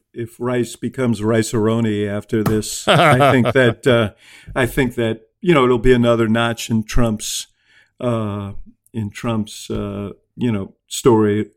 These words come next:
Speaker 1: narrative. Um, the Nancy Mace thing, in a sense, is a mixed story because she went up to Trump Tower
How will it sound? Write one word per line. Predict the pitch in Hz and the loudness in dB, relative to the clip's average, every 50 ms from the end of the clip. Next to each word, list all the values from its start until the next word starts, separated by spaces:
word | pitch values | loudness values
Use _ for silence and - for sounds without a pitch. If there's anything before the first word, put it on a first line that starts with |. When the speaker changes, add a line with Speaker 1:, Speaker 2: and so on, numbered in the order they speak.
| _ - | _ -4
Speaker 1:
narrative. | 113 113 120 120 117 110 104 104 104 107 104 - - - - - _ _ - | -2 0 0 0 0 -2 -2 -2 -2 -2 -4 -4 -10 -20 -20 -20 _ _ -6
Um, | 139 127 120 117 113 113 110 110 110 107 107 107 107 - _ _ _ _ _ _ _ _ | -4 -2 -2 0 -2 -2 -2 0 0 0 0 -2 -4 -6 _ _ _ _ _ _ _ _
the | - - 151 | -6 -2 0
Nancy | 147 160 170 175 175 - 156 | 2 4 2 2 4 4 4
Mace | 139 139 165 185 180 - | 6 6 6 6 4 4
thing, | - 143 131 131 | 4 4 6 6
in | 131 - 131 | 6 6 4
a | 131 123 | 4 4
sense, | - - 143 135 131 123 - | 4 4 4 4 4 2 2
is | 139 120 104 | 0 2 4
a | 117 113 | 4 4
mixed | 110 120 131 139 - - - | 6 6 4 4 2 -2 -6
story | - - 139 139 160 170 147 113 | 0 2 4 4 4 4 2 2
because | 92 113 113 107 - - 123 123 113 | 2 0 -2 -2 -2 -4 -2 -2 -2
she | - - - 139 | -4 -4 -2 0
went | 131 127 135 139 | 2 2 2 0
up | 135 131 | -2 -4
to | - - | -6 -8
Trump | 120 - - 139 131 123 - | -8 -4 -2 -2 -2 -2 -4
Tower | - - 123 120 127 139 143 123 113 113 107 | -4 -4 -2 0 2 2 2 0 0 -2 -4